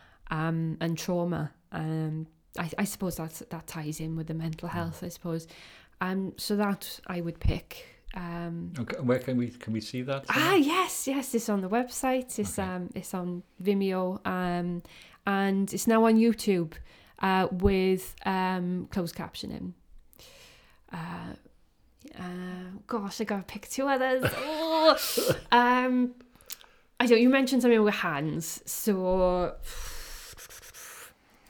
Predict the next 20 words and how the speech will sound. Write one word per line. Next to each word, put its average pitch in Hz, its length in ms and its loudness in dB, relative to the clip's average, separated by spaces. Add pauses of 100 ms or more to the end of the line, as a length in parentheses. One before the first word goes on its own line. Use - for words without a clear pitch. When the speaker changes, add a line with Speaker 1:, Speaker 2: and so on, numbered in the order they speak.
(420)
Speaker 1:
yeah, 202 140 4
it's, - 180 2
it's - 240 2
gonna 285 180 6
be 254 100 6
from 240 160 4
the 226 60 4
self-portrait, 170 840 -4
um, 156 440 -6 (500)
project. - 800 -8
So 175 320 -4
I'm 185 140 -2
gonna 190 140 2
go. 214 180 6 (260)
I'm 254 80 8
gonna 294 140 8
go 339 80 8
with 320 140 6
the 330 40 4
crows. 185 800 0